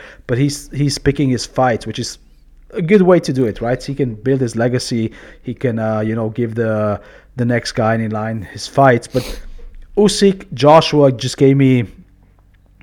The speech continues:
just gave me the hope or my faith back in boxing. And what I see Tyson <laughs> Fury, Fury doing already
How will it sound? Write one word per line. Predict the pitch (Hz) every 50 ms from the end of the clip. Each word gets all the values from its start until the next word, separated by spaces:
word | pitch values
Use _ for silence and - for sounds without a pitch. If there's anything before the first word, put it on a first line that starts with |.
| - - -
just | - 127 -
gave | - 131 135
me | 135 123
the | 123 117 113
hope | - - 143 151 147 - - - - _ _ _ _ _ _ _ _ _ -
or | - 127 120 120
my | 120 123 117 117 113
faith | - - - - 156 151 139 143 -
back | 123 120 117 - -
in | 117 113
boxing. | 113 123 143 135 - - - 117 123 135 - - - - - _ -
And | - 117 123
what | 127 123
I | 123 127
see | 123 - - - 147 143 -
Tyson | - 127 123 127 - - 123 110
<laughs> | -
Fury, | - 160 160 147 - - 139
Fury | - 135 139 143 151 160 139 120
doing | 117 113 110 - - 175 156 143 135 120 113
already | 120 120 120 123 123 127 127 123 117 120 127